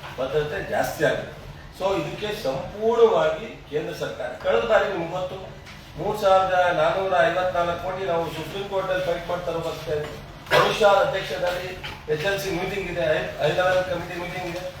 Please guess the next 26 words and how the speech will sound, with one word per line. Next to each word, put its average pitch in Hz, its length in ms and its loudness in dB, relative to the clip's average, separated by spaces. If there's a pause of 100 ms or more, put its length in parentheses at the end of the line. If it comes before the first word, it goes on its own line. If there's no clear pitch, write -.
(120)
ಒಂದ್ 160 200 6
ಮೀಟಿಂಗ್ 226 380 2
ಮಾಡ್ಲಿಲ್ಲ. 196 340 4 (840)
ನಾವು 160 160 4
ಕೊಟ್ಟಿರ್ತಕ್ಕಂಥ 196 580 -2
ಬರಗಾಲದಲ್ಲಿ 185 760 4
ಇನ್ನೂರ 185 340 -2
ಇಪ್ಪತ್ನಾಲ್ಕು 175 720 0
ತಾಲೂಕಿನಲ್ಲೂ 170 680 2
ಬರಗಾಲ 180 320 4
ಬಂದಿದೆ 160 420 0
ಅಂತ 147 80 0
ಹೇಳಿ 147 220 -4
ಕೊಟ್ರೆ, 139 640 -2 (200)
ನಾವು 151 180 8
ಹತ್ತು 151 200 2
ಸಲ 196 180 2
ಹೋಗಿ 180 320 -2
ಬಂದಿದ್ವಿ, 165 280 -4
ನಾನು, 151 200 2
ಕೃಷ್ಣ 151 280 -4
ಬೈರೇಗೌಡ, 151 360 2
ಶಂಕರ, 143 480 -2
ಇವರು, 147 220 0
ಪ್ರಿಯಾಂಕ್ 151 440 0
ಖರ್ಗೆ. 156 220 -2